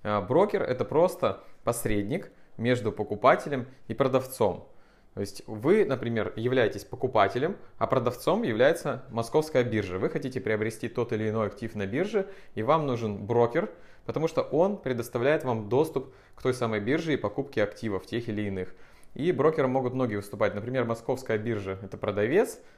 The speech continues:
да, она продает активы определенные, а брокер, например, Тинькофф Инвестиции, либо Сбербанк Инвестор, либо Б К С, либо Финам, либо другие, а, брокеры, которые имеют лицензию. Брокер обязательно должен иметь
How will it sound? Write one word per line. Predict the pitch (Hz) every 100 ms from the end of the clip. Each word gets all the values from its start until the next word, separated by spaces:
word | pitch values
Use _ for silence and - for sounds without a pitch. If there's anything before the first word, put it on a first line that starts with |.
| -
да, | 123 160
она | 156
продает | 127 131 131 127
активы | 127 - 120
определенные, | 117 117 117 113 113
а |
брокер, | 101 190 220 170 - - -
например, | - 151 139
Тинькофф | 127 120 113 107
Инвестиции, | 104 113 208 208 - 151 - - - -
либо | 123 117
Сбербанк | 104 104 101 104 101
Инвестор, | 107 165 196 - 123 - - -
либо | 113 110
Б | 95
К | -
С, | 135 196 196
либо | 120 101
Финам, | - 120 185 180 143
либо | 107 101
другие, | 107 113 143 170 - - - -
а, | 101
брокеры, | 98 151 151 123
которые | - 131 131
имеют | 110 127 120
лицензию. | 110 - 113 92 87
Брокер | 110 185 196 180 -
обязательно | 107 107 110 135 170 123
должен | 101 117 139 123 101 - - -
иметь | 104 117 151 151